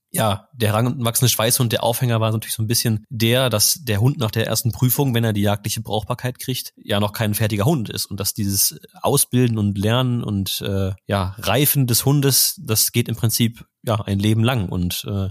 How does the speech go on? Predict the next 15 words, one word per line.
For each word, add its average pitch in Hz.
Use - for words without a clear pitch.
das -
fand 113
ich 107
doch 104
sehr, 101
sehr 104
schön. 131
Und 117
da 113
hatten 113
wir 110
auch 110
interessante 131
Nachsuchen, 135
wo 113